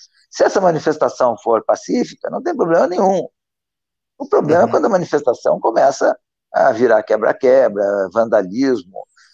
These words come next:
Speaker 1: é,
Speaker 2: Claro.
Speaker 1: isso aí, isso aí não é admissível, né? Você não pode destruir o patrimônio de uma sociedade que é construído com, com sacrifício da, da, das pessoas, do dinheiro, do dinheiro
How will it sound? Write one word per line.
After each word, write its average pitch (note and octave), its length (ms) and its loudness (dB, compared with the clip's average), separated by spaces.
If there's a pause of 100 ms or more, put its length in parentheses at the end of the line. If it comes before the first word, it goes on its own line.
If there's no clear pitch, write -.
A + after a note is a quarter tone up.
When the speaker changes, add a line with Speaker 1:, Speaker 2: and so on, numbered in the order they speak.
(260)
Speaker 1:
é, F2 320 -2
Speaker 2:
Claro. A2 240 -8 (280)
Speaker 1:
isso - 160 -2
aí, B2 540 0
isso - 160 -2
aí B2+ 260 2
não D3+ 180 2
é D3 80 6
admissível, D3 760 -6
né? B2+ 240 -12
Você - 180 -12
não A#3+ 120 -8
pode A#2 420 0 (380)
destruir A#2 380 -2
o A#2+ 80 2
patrimônio A#2+ 640 0
de G#2+ 80 -6
uma A2+ 120 0
sociedade A2+ 680 0
que - 80 -10
é - 20 -18
construído B2+ 680 -2
com, - 500 -4
com A#2 100 -8
sacrifício A#2 800 -6
da, F#2+ 200 2 (500)
da, - 320 -2 (260)
das G2 140 -4
pessoas, A2 680 0
do F#2+ 160 -2
dinheiro, F#2+ 440 -2 (440)
do F#2+ 80 -6
dinheiro F#2+ 580 0